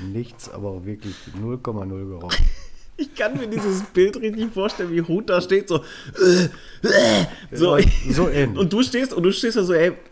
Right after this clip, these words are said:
Speaker 2: keine Ahnung,
Speaker 1: Ja, was
Speaker 2: was
Speaker 1: los?
Speaker 2: los? So.
Speaker 1: Ja, was los? <laughs> Aber da ist der, der, der erste Augenblick gewesen, wo ich Respekt vor der Krankheit bekommen hab.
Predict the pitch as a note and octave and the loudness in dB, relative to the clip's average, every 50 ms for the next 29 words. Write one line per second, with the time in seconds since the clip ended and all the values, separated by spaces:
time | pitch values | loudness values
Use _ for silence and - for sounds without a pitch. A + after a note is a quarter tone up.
0 | - - - - D#3+ E3+ F#3 G3+ D3 B2 C#3 - - C3+ F3+ G3 - - - C#3+ | -20 -18 -14 -10 -8 -4 0 0 0 2 0 0 0 2 2 2 2 2 4 2
1 | D#3 C#3 - - - - D3+ D#3 C#3 C3+ C#3 - - - - - - - - - | 2 2 0 -6 -8 -8 -6 -4 -4 -4 0 2 4 4 4 2 0 -2 -4 -2
2 | - - - - - - - D#4 - - - C#4 - - - C4+ - - - C4 | -4 -4 -4 -4 -8 -8 -6 -8 -8 -8 -8 -10 -12 -12 -12 -12 -16 -14 -18 -18
3 | - - - - - - - C#4 - - - B3 - - - - - - - C#3 | -16 -14 -14 -14 -14 -12 -14 -14 -12 -12 -14 -14 -14 -14 -18 -18 -16 -14 -12 -12
4 | C3+ B2 C#3 D#3 - - A2 B2+ C3 C#3 C#3 C#3 - A2+ C3+ C#3 D3 D#3 D#3 C#3 | -12 -12 -14 -14 -10 -6 -2 0 0 0 -2 -4 -8 -4 -2 -2 -2 -2 -4 -6
5 | - - - - - C#3 C#3 C#3 C#3 C3+ C3 B2+ B2+ B2+ B2 B2 A#2 A#2+ G#2+ G2+ | -8 -10 -10 -6 -4 -2 0 0 -2 -2 -4 -4 -6 -6 -6 -8 -8 -8 -8 -6
6 | C#3 D3+ - D#3 B2 A#2 C3+ C3 C3+ C3 C3+ C3+ C3 A#2 A2+ B2 C3 A#2+ A#2 B2 | -8 -8 -6 -6 -6 -6 -6 -6 -6 -8 -6 -6 -6 -6 -4 -6 -6 -6 -6 -8
7 | A#2 A#2+ B2 A#2 - - A2+ - - B2+ G#2+ - - A2 G#2 F#2 - G#2 G2 - | -8 -8 -8 -8 -8 -8 -10 -8 -8 -10 -12 -10 -10 -10 -10 -10 -10 -12 -14 -12
8 | - F2+ D2+ - - - F2+ D#2 C#2+ D2 C2+ | -14 -16 -16 -16 -18 -18 -18 -18 -16 -18 -18